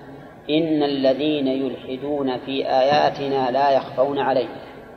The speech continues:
أفمن يلقى في النار خير أم من يأتي آمنا يوم القيامة". فبهاتين الآيتين تبين أن الإلحاد يكون في أسماء الله،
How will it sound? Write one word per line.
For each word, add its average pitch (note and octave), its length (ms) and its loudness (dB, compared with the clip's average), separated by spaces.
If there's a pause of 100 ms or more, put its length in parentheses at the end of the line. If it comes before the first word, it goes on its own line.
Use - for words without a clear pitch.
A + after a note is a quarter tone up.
(1000)
أفمن D3+ 320 4
يلقى C#3 400 0
في - 60 -10
النار B2+ 420 0
خير D#3 440 2
أم C3+ 60 -2
من C3+ 140 2
يأتي C3+ 360 -2
آمنا C3 140 -4
يوم B2 220 -4
القيامة". A2+ 320 -6 (1200)
فبهاتين D3 520 4
الآيتين C3+ 480 4
تبين D3 460 4 (960)
أن C#3 200 -2
الإلحاد D3+ 640 4
يكون C#3+ 340 -2
في C3 140 2
أسماء B2 240 -6
الله، A2 200 -6